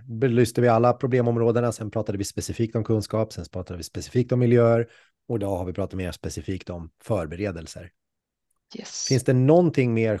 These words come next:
Speaker 1: generellt som du skulle vilja säga? Eller ska vi bara helt enkelt återkomma till de här ämnena?
Speaker 2: Nej,
Speaker 1: Mm.
Speaker 2: men jag tror en annan sak tror jag liksom har lite med, eh, just när man ska då,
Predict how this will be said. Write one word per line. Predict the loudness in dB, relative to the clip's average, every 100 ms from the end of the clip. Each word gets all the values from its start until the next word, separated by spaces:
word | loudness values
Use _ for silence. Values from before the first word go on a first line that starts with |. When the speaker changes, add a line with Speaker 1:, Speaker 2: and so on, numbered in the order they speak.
| -4
Speaker 1:
generellt | -6 -2 -2 -2
som | -4 0
du | -2
skulle | 0 -2
vilja | 0 0
säga? | -2 -4 -4 -8 _ _ _ _ _ _
Eller | 0 0
ska | 0 -2
vi | 0
bara | 0 0
helt | 0 -2 -4
enkelt | -4 -6
återkomma | -6 -6 -4 2 4 4
till | 2
de | 0
här | 0
ämnena? | -2 -4 -4 -6 -8 _ _ _ _ _ _ _ _ _ _ _ _ -20 -16 0
Speaker 2:
Nej, | 2
Speaker 1:
Mm. | 6
Speaker 2:
men | 4
jag | 4
tror | 2 4 4
en | 4
annan | 2 2 -2
sak | -2 -2 -2 -4
tror | -2 2
jag | 2
liksom | 0 -4 -8
har | -2 -2
lite | -2 -2
med, | -2 0 2 2 0 0
eh, | 2 2 0 -2
just | -6 -8 -6 -6 -4
när |
man | -2 -2 -4
ska | -6 -4
då, | -2 2 2